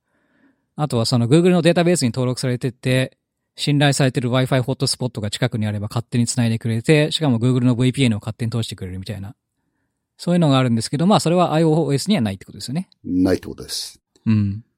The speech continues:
Speaker 2: なので早々にデータも十五ギガと、一ヶ月十五ギガとかいっちゃったんだけど。まあでも、あの、家族二人で使って、十ギガ以上はタダなんで、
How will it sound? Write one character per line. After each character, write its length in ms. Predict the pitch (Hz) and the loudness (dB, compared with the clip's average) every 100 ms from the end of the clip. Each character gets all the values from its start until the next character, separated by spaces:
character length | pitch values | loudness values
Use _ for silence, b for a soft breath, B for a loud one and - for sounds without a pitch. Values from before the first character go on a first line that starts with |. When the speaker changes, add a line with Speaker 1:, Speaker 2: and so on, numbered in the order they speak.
| _ _ _ - | _ _ _ -2
Speaker 2:
な 160 | 113 | 0
の 120 | 131 147 | 2 0
で 100 | 82 | 0
早 240 | - 123 | 0 0
々 220 | - 127 | 0 0
に 80 | 120 | 0
デ 140 | 110 113 | 0 0
ー 20 | |
タ 140 | 117 | 0
も 400 | 110 107 107 104 | 0 2 0 -2
十 240 | 101 104 107 | -2 -2 0
五 120 | 107 | 0
ギ 120 | 110 | 0
ガ 120 | 87 | -2
と、 140 | - - | -4 -10
一 200 | - - | -10 -4
ヶ 140 | 123 | 2
月 220 | 104 - | 2 0
十 160 | 82 98 | -2 -2
五 120 | 101 | 0
ギ 140 | 104 | 0
ガ 120 | 95 - | -2 -4
と 120 | - | -10
か 100 | - | -16
い 40 | |
っ 40 | - | -10
ち 100 | - | -8
ゃ 40 | |
っ 20 | 85 | -4
た 160 | 95 | -4
ん 20 | |
だ 80 | 73 | -4
け 80 | - | -8
ど。 160 | - - _ b b b _ | -10 -12 _ b b b _
ま 140 | 139 | 2
あ 60 | 113 | 4
で 100 | 143 | 2
も、 180 | 110 95 - - | 0 -2 -12 -12
あ 160 | 131 113 | -2 2
の、 340 | 110 104 104 - - _ _ _ _ | 2 2 -2 -8 -20 _ _ _ _
家 100 | - | 0
族 240 | 170 156 90 | 2 0 -2
二 60 | - 113 | -2 0
人 80 | 107 | 0
で 140 | 82 | -2
使 160 | - - | -8 -10
っ 40 | 82 | -10
て、 420 | - 113 87 78 95 | 0 0 2 -4 -4
十 180 | 123 | -2
ギ 140 | 151 156 | 0 2
ガ 100 | 160 | 2
以 80 | 147 | 4
上 160 | 107 | 0
は 100 | 117 | 0
タ 200 | - 110 | 0 -2
ダ 100 | 98 | -2
な 140 | 82 69 | -4 -8
ん 100 | 67 | -12
で、 300 | 71 64 | -14 -14